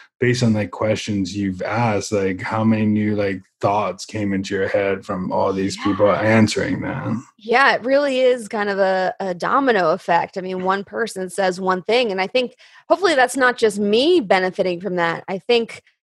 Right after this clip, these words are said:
Speaker 2: the conversation with everyone and the way we all come together,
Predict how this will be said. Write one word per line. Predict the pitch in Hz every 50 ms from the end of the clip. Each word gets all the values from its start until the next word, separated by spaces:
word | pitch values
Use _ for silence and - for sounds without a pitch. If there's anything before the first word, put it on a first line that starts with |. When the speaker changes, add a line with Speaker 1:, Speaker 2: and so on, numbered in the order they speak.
| _ -
Speaker 2:
the | 247 220 220 214 208
conversation | - - 226 220 214 202 208 202 - 214 202 226 - - 226 196 190 190
with | 185 185 - -
everyone | 202 208 226 269 240 196 180 180 180
and | 180 180
the | 180
way | 175 180 190 196 196
we | 196 196 196
all | 190 185 185
come | 185 - 208 190 180
together, | - 185 170 190 202 226 208 214 185 180 185 175